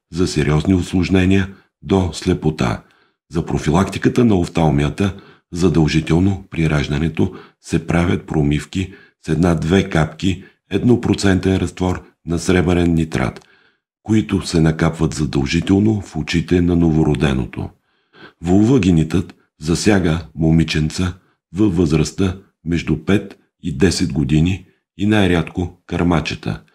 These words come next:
Заразяването с гонорея рядко се регистрира при случаи на опит за изнасилване или блудство. Най-често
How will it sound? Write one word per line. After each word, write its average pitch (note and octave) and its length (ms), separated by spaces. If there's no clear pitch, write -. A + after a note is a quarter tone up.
Заразяването F#2+ 760
с E2 60
гонорея D2+ 640
рядко D2+ 400
се F2 180
регистрира F2+ 680
при E2 120
случаи E2+ 720
на D#2 260
опит D#2 400
за D2 180
изнасилване D2 880
или F2 200
блудство. D#2+ 680
Най-често F2 720